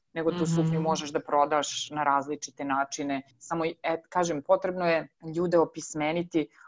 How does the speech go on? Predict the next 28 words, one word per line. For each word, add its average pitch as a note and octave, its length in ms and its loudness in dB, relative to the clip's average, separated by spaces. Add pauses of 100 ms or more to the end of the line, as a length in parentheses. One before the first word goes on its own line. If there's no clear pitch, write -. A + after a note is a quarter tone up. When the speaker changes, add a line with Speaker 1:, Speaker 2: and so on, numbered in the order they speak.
Speaker 1:
u D#3+ 120 -6
tom E3 240 0
nekom D#3 300 -2
smislu. - 420 -10
Koliko D#3 400 0
god F3+ 260 4
mi F3+ 160 -4
koristili, D#3+ 640 2
e, C#3+ 60 -4 (720)
pametne D#3+ 380 2
telefone D3+ 680 2
i, C#3+ 500 -2
i D3 100 -10
kompjutere D#3 880 2
i D3+ 160 -4
ne D3 180 0
znam D3+ 160 -6
šta, D#3 340 2
ja D3 180 -2
mislim D3+ 340 -4
da D3 60 -4
smo D3 280 -8 (280)
mi D#3+ 280 -6
kao C#3+ 280 2
nacija D3 720 0 (160)
u D3 100 -10
većini D3+ 560 -4
slučajeva, C#3+ 760 -2